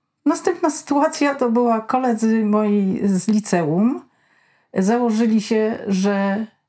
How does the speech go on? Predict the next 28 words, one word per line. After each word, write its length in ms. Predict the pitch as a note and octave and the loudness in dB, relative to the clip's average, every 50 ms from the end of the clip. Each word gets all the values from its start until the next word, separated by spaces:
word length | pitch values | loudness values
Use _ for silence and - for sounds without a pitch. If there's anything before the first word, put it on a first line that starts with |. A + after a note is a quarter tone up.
| - | -2
uda 240 | A3+ G#3+ G3 A3+ G#3+ | 0 0 2 0 0
im 220 | - G#3 G3+ G3+ | 0 2 2 0
się 200 | G3 - - G3+ | 0 0 -2 0
namówić 500 | F#3+ F#3+ F#3+ G3 F#3+ F3+ F3+ F3 - - | 0 2 2 2 2 0 0 -2 -4 -2
mnie, 320 | F#3 F3 E3+ F3 F3 F#3 G3 - _ _ _ _ - | 0 0 2 2 0 0 -2 -4 _ _ _ _ -10
żebym 580 | - E3+ F3 F#3 E3 F#3 F#3+ F#3 F3 E3 F3 F#3 | -6 -2 -2 0 2 2 2 2 0 0 0 0
była 240 | F3 A#3 G#3 G#3 G3+ | 0 2 2 0 0
w 80 | - | 0
ich 160 | G3+ F3 D#3+ | 0 0 0
zespole, 500 | F3+ F#3+ F#3 - - E3 D3 D#3 D#3+ - - - _ _ _ _ _ - | 0 -2 -2 -2 -2 -4 -4 -4 -6 -10 -14 -18 _ _ _ _ _ -18
który 280 | - - F3+ F3 F3+ | -8 -4 -2 0 0
sobie 320 | F3 - F#3+ D#3+ D#3 E3 D#3 | 0 0 -2 -2 -2 -2 -2
tam 340 | - F3 - - - F#3 | -2 -2 -2 -2 -4 -4
wymyślili. 720 | F#3 E3+ F3 F3 D#3+ D3+ - - F3 F3 F3+ E3+ F#3+ F3+ - _ _ _ _ _ _ _ _ _ - | -2 -2 0 0 0 -2 -4 -6 -6 -6 -6 -6 -6 -8 -10 _ _ _ _ _ _ _ _ _ -4
No 180 | G#3+ A3 B3+ | -2 0 0
i 260 | C#4 C#4+ C4+ C#4 C4+ C4+ | 0 0 0 0 -2 -2
tak, 360 | - - E3+ - - - - - | -2 -2 -2 -2 -4 -8 -10 -6
y, 240 | F#3 F3+ - - F3 | -4 -4 -2 -4 -4
ci, 180 | - - B3+ A3+ | -4 -4 -4 -2
co 140 | - B3 A#3 | 0 -2 0
się 140 | - A3 | 0 0
założyli, 480 | G3+ A3 G3 A#3 G#3+ G#3 A3+ G#3+ A3+ A3 | 0 2 0 0 0 0 0 0 0 0
że, 300 | G3+ G#3 G3+ F#3 D#3+ G#3 - - - | 0 0 0 0 0 -2 -2 -4 -6
<laughs> 300 | - - G3 - G#3 G3 | -4 -2 -2 -2 -2 -2
że 100 | - G#3+ | -2 -4
pójdę, 400 | G#3+ - G#3+ G3+ F#3+ F3 G3+ G3 | -2 -2 -2 -2 0 0 -2 -2
to 220 | G3 - - G#3 A#3 | -4 -4 -4 -4 -4
się, 260 | - - F#3 F#3 | -2 0 0 0